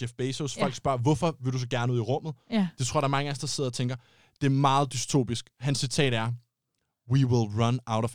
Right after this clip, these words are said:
Speaker 1: energy. This is just arithmetic. It's going to happen."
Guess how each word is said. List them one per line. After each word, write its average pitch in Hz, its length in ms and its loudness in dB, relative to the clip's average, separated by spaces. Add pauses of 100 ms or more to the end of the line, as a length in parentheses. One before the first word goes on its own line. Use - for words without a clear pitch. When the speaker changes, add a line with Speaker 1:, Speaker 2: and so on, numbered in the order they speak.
Speaker 1:
energy. 117 420 0 (720)
This 127 320 0
is - 240 -6
just 117 260 0 (120)
arithmetic. 147 600 0 (460)
It's 123 160 -6
going 92 360 -4 (160)
to 120 100 -2
happen." 92 400 -8